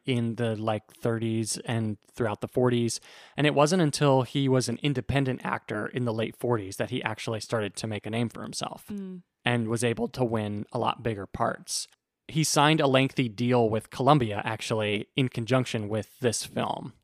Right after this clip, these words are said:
Speaker 1: that saw him rise to popularity, and then he sort of, like, changed his type into becoming, like, an anti-hero bully type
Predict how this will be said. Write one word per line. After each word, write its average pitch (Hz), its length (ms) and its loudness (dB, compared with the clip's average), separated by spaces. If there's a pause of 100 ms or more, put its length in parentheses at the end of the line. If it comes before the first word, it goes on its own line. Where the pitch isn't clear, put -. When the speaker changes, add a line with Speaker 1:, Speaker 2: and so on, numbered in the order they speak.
(100)
Speaker 1:
that 123 280 0
saw 110 240 2
him 107 300 -4
rise 104 440 -4
to 117 120 -12
popularity, 147 760 4 (340)
and 131 300 2
then 135 260 4
he 127 140 0
sort 143 240 6
of, 120 220 4 (200)
like, 127 180 0 (180)
changed 123 460 -4
his 113 200 -6
type - 480 2
into 123 260 0
becoming, 110 560 -2
like, 107 300 -4
an 135 100 -6
anti-hero 113 840 0
bully 104 800 -2
type - 420 -6